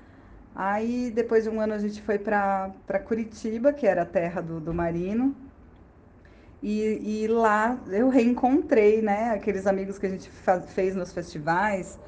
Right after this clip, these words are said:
o, o pessoal dos Fechecleres, da Reles Pública e tal. E, de novo, rolou essa aproximação com as garotas, né, as esposas e, e meninas que também tocavam,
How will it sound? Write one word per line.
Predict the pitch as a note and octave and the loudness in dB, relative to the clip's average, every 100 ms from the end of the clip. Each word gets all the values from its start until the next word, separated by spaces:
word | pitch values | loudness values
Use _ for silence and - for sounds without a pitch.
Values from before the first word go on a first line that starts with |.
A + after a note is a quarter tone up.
| - - - - | -20 -20 -20 -6
o, | F3+ F3 E3+ E3 D#3+ D#3 D3+ D3+ D3+ D3 D3+ D#3 - - - | -2 2 2 2 0 0 0 0 0 -4 -6 -10 -16 -18 -16
o | |
pessoal | D#3+ F3 F3 E3 | -10 -6 -2 -2
dos | E3 D#3+ | -2 -6
Fechecleres, | E3 G#3+ G#3 E3+ E3+ G3 F#3 E3 D3+ | -8 -6 0 4 6 6 6 4 0
da | D3+ | 0
Reles | D#3 F3 F#3+ | -2 -2 -6
Pública | - F3+ G3+ G#3 F#3+ D#3+ D#3+ F3 | -2 2 4 4 2 0 -4 -4
e | |
tal. | F3+ F3+ | -2 -2
E, | F3+ | -4
de | F3+ A#3+ | -2 4
novo, | C4+ G#3+ G#3+ A3 G#3+ | 6 6 4 4 2
rolou | A3 G3+ G3 | 2 4 6
essa | G3+ G#3 | 4 0
aproximação | G#3 G3+ G3+ G3+ G3 - F#3+ F#3+ G#3+ - - - - - | -4 -4 -2 -4 -2 0 4 4 4 -2 -14 -20 -16 0
com | G#3+ A3+ | 2 4
as | A#3 | 2
garotas, | G#3+ A3+ G#3+ G3+ G3+ G#3 F3+ E3+ | 4 6 6 6 4 2 0 0
né, | F3+ G3 | 0 2
as | F#3+ E3+ - - | 2 0 -6 -12
esposas | - E3 - F#3+ G3+ A3 F3+ E3+ E3 D#3+ | -10 -10 0 4 6 6 4 0 0 0
e, | E3+ F3 E3 F3 | -2 0 0 -2
e | |
meninas | F3+ F3+ F3+ F#3+ F3+ | -4 -4 -2 -4 -6
que | - | -6
também | - F#3 F3+ A3 | -2 2 2 0
tocavam, | G#3+ G3+ F3 F3+ G3+ G3 E3+ D#3+ D#3 | -2 0 4 4 4 2 2 0 -2